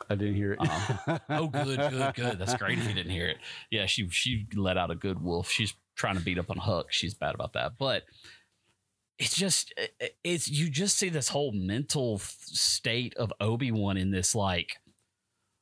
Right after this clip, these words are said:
Speaker 2: frail, shriveled state. Like, you don't even think of Obi-Wan that way when you see him in episode four.
Speaker 1: No.
Speaker 2: You know,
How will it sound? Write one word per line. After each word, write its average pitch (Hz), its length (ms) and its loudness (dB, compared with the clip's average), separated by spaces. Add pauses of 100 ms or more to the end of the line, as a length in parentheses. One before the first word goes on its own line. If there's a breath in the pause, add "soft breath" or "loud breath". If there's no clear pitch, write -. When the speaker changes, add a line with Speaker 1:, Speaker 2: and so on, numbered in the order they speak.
(500)
Speaker 2:
frail, 123 680 2
shriveled 110 640 2
state. - 320 2
Like, 98 260 0
you 185 280 2 (220)
don't 175 220 0
even 123 220 0
think 127 280 -2
of 98 120 0
Obi-Wan 101 520 2
that 95 280 2
way 95 280 2
when 95 240 0
you 95 220 2
see 104 300 2
him 101 240 2
in 90 80 2
episode 98 400 0
four. 80 500 -2 (1400)
Speaker 1:
No. 143 180 -2
Speaker 2:
You 104 120 2
know, 90 440 0